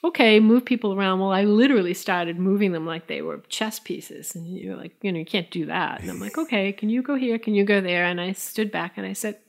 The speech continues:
Speaker 1: "This looks much better." And the, uh, director of the doc said, "You just match them all up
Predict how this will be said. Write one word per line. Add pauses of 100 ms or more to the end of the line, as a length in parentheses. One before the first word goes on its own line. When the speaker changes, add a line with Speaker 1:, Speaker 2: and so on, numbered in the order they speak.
(560)
Speaker 1:
"This
looks
much
better." (920)
And
the,
uh, (360)
director
of
the
doc
said, (260)
"You
just
match
them
all
up